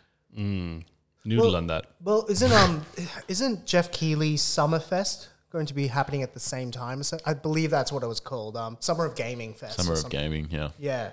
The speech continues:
Speaker 2: So, like, I assume that might be running at the same time, which, look,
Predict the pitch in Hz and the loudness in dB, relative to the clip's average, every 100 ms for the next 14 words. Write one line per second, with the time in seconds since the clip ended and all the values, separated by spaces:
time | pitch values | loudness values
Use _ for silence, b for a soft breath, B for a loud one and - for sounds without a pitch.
0 | - _ _ - - 147 135 - - _ | -14 _ _ -10 0 4 2 0 -12 _
1 | _ _ _ _ _ _ _ _ 160 143 | _ _ _ _ _ _ _ _ -4 2
2 | 147 139 - - 135 131 127 - - 151 | 4 2 -4 -8 -4 -4 -2 -2 0 -2
3 | 156 151 131 127 135 131 127 131 117 - | 0 0 -2 -2 -4 -4 -4 -4 -4 -4
4 | 127 123 151 156 - 170 151 - | -4 -2 0 0 0 0 0 -4